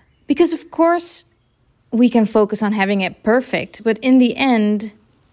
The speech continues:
what we want is to improve, right? So if our goal with a habit is to wake up early,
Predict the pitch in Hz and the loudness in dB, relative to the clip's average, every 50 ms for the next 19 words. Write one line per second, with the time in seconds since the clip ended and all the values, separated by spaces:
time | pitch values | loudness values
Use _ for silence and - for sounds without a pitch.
0 | _ _ _ _ _ _ - - - _ _ _ _ _ _ _ _ _ _ _ | _ _ _ _ _ _ -20 -20 -20 _ _ _ _ _ _ _ _ _ _ _
1 | _ _ _ _ _ _ _ _ _ _ _ - 220 285 269 - 277 262 247 220 | _ _ _ _ _ _ _ _ _ _ _ -2 0 0 0 0 0 -2 0 0
2 | 269 294 311 - - - 254 - - 240 220 196 190 196 - - - 202 185 175 | 0 0 -2 -4 -4 -6 -6 -2 0 0 0 0 0 -2 -4 -4 -4 -2 -2 -4
3 | - - - - _ _ _ _ _ _ _ _ - 202 180 190 185 214 277 294 | -6 -10 -14 -18 _ _ _ _ _ _ _ _ -10 -4 -2 0 0 0 -2 -4
4 | - - - - _ _ _ _ _ - - - 233 - 240 233 233 - 254 247 | -8 -12 -14 -14 _ _ _ _ _ -6 -2 0 0 2 0 -2 -2 0 -2 -2
5 | 233 214 202 233 247 247 247 247 247 247 233 - - 220 233 214 202 196 190 196 | 0 0 2 2 2 4 2 2 0 -2 -4 -6 -6 -4 -4 -4 -4 -6 -4 -4
6 | 214 220 220 220 202 208 208 208 - - - - 208 202 202 196 196 196 - - | -2 0 0 0 -2 -2 -2 -4 -6 -10 -10 -8 -6 -4 -4 -4 -4 -6 -8 -12
7 | _ _ _ - 226 233 233 254 226 - - 208 190 175 - - - - - | _ _ _ 0 0 2 0 -2 -6 -4 -4 -4 -4 -4 -6 -10 -14 -16 -20